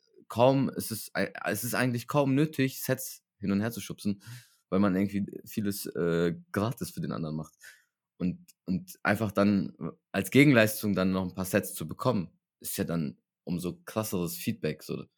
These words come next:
wenn man dann trotzdem noch was bekommt, weil, weil das, weil es geil ist, weil wir machen das ja auch jetzt mit dem Podcast, wir machen das ja umsonst. So, aber wenn dann einer so, so Streaming-Sets sendet, ne, und dann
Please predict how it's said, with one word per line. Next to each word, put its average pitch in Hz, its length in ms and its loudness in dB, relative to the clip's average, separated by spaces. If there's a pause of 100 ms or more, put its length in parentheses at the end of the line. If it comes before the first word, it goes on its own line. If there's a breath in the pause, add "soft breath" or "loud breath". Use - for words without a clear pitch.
wenn 76 100 -6
man 80 280 -4 (400)
dann - 140 -10
trotzdem 120 360 0
noch 101 140 0
was 104 160 -4
bekommt, 104 400 -2
weil, 90 260 0
weil 87 100 0
das, 85 280 -6
weil 85 180 -8
es 85 100 -10
geil 104 180 4
ist, - 100 -4
weil 92 120 2
wir 107 80 4
machen 113 200 4
das 107 100 -2
ja 101 100 6
auch 101 180 4
jetzt 101 220 -6
mit 95 180 0
dem 90 100 -4
Podcast, 107 320 -4
wir 87 60 -2
machen 95 160 0
das 87 160 -4
ja 80 120 -2 (400 loud breath)
umsonst. 90 540 2 (400 soft breath)
So, - 100 -6
aber 85 220 0
wenn 90 100 2
dann 113 140 6
einer 98 460 2 (880)
so, 92 260 0
so 87 140 -4
Streaming-Sets 104 760 2
sendet, 92 340 -2
ne, 92 160 -2
und 85 200 -6
dann 82 260 -6